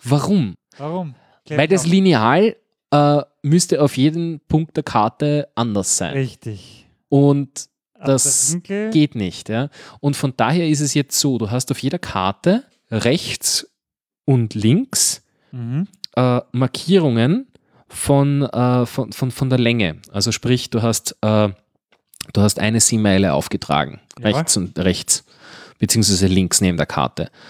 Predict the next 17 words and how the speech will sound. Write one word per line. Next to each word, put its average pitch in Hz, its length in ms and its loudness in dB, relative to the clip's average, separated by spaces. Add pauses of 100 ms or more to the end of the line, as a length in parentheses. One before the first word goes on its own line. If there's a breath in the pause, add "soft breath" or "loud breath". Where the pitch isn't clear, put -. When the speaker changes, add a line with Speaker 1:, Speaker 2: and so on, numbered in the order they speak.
(300 loud breath)
Speaker 1:
Und 120 160 0
je 147 140 2
nachdem, 165 280 2
auf 147 140 -2
welcher 117 320 -2
Höhe 170 380 4
dieser - 240 -4
Karte, 80 420 -6
also 76 300 -6
eher 104 180 -2
nördlich 123 380 0
oder 110 120 -2
eher 104 200 0
südlich 175 360 -2
du 120 100 -6
dich 104 140 -8
befindest, 117 720 -2